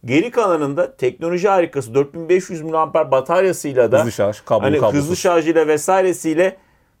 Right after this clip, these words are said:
Speaker 1: gerçekten de telefon dünyasına yeni soluk getirebilecek bir cihazla tanıştık.
Speaker 2: Şimdi Huawei tarafında beni en çok heyecanlandıran konu şu. Yani Mate otuz serisinin tabii çok fazla merak uyandırmasının sebeplerinden birisi Amerika ambargosu sonrasında Huawei'in yazılım tarafını ne yapacağı
Speaker 1: Evet.
Speaker 2: konusuydu.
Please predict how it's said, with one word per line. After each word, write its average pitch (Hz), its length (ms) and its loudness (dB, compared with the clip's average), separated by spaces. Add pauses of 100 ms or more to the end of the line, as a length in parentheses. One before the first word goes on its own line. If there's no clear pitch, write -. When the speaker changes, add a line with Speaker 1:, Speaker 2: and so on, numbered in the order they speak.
(200)
Speaker 1:
gerçekten 175 640 0
de 170 140 -4
telefon 190 500 0
dünyasına 170 440 -2
yeni 190 140 -4
soluk 180 280 -2
getirebilecek 151 640 -4
bir 165 80 -8
cihazla 143 360 0
tanıştık. - 380 -12
Speaker 2:
Şimdi 175 160 -4
Huawei 226 280 -2
tarafında 208 600 -2
beni 170 140 -2
en 190 80 -4
çok 170 160 -8
heyecanlandıran 151 680 -2
konu 139 200 -4
şu. 120 220 -8
Yani 131 200 -2 (960)
Mate 170 260 -2
otuz 202 160 -10
serisinin 196 360 -2
tabii 185 240 -2
çok 233 300 -6
fazla 180 240 0
merak 175 260 2
uyandırmasının 165 720 -2
sebeplerinden 170 600 0
birisi 156 460 -2
Amerika 170 360 0
ambargosu 147 400 -2
sonrasında 143 520 0
Huawei'in 165 460 0
yazılım 151 320 -2
tarafını 165 340 -2
ne 165 40 2
yapacağı 123 380 -2
Speaker 1:
Evet. 110 140 0
Speaker 2:
konusuydu. 113 360 -4